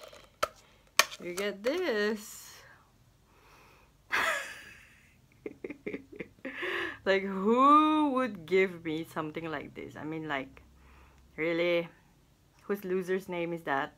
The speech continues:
<laughs> So you have my name, and then entrepreneur in the making workshop. <laughs> And then, um, yeah, and then wear this. And it's from a Unimas.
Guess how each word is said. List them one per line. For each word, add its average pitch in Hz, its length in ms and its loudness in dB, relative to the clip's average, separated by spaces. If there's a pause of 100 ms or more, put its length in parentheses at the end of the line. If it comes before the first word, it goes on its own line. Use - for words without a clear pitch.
(100)
<laughs> 170 800 -4 (800)
So 160 140 0
you 160 140 -2
have 160 140 -2
my 151 220 -4
name, 196 800 0
and 165 180 -6
then 156 600 -4 (840)
entrepreneur 175 600 -2
in 170 180 -4
the 170 80 -4
making 165 380 -4
workshop. 165 760 2 (240)
<laughs> 185 1400 -6
And 160 240 -4
then, 160 300 -2
um, 160 880 -2
yeah, 339 300 6
and 208 80 -2
then 208 100 -4
wear 190 160 -2
this. 302 520 -4 (160)
And 175 180 -8
it's - 320 -12 (640)
from 127 260 -12
a 127 40 -10
Unimas. 135 960 -6